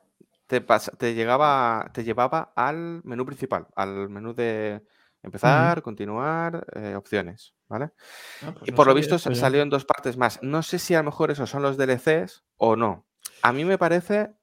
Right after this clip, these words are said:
Speaker 1: una estrategia que, mm, eh,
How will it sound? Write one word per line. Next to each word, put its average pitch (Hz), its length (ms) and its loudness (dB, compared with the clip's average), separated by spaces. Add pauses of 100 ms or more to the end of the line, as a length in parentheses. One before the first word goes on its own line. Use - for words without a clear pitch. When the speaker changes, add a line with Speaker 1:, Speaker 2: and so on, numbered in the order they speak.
(100)
Speaker 1:
una 147 180 -2
estrategia 156 680 0 (520)
que, 110 800 2 (320)
mm, 117 80 -12
eh, 110 520 -10